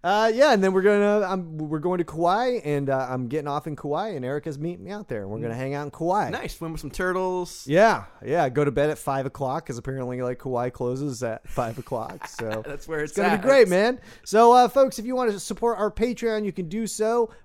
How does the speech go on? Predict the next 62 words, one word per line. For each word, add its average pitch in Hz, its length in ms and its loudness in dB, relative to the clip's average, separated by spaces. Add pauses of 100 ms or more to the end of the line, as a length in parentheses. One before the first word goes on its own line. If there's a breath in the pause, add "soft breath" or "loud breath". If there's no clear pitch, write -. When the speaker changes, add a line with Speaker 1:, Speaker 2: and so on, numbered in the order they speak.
(140)
Speaker 1:
by 147 160 2
going 180 160 2
to 160 80 2
our 147 100 2
website 220 380 0
and 160 100 -6
clicking 165 300 -2
on 156 120 -2
the 127 60 -6
Patreon 175 600 -2
link, 277 340 2
and 147 100 -4
that 175 160 -4
takes 196 240 -4
you 202 80 -6
to 190 80 0
Patreon, 208 480 -4
where 196 140 -2
you 214 240 -2
can 180 240 -4
donate 240 500 0 (240 loud breath)
a - 60 -14
couple 190 240 -4
bucks 240 340 -2
and 170 100 -2
you 147 60 0
get 135 160 2
an 139 80 -2
extra - 300 -6
episode, 226 760 2
get 156 80 -4
some 147 140 -6
cool 170 220 -2
stuff - 260 -6
Speaker 2:
You 135 60 -10
Speaker 1:
from 131 40 -8
Speaker 2:
get 127 60 -6
Speaker 1:
the 135 60 -4
road. 226 260 6
Speaker 2:
postcards 196 340 4
in 165 60 -12
the 165 80 -10
mail 196 540 -6 (260 soft breath)
for, 156 380 -2
I 143 180 -2
think, 165 360 -8
the, 143 220 -6
uh, 127 400 -6
eighty-three 175 380 -4
dollar 170 260 -2
tier. 175 540 -6 (220 soft breath)
Matt 139 320 -8
will 151 140 -6
g-, 139 120 -10
send 156 240 -8
you 151 80 -6
the 135 140 -8
ocean 147 240 -6
coordinates. 160 380 0
Speaker 1:
Yes, 151 280 6
I 135 80 2
will. 127 420 2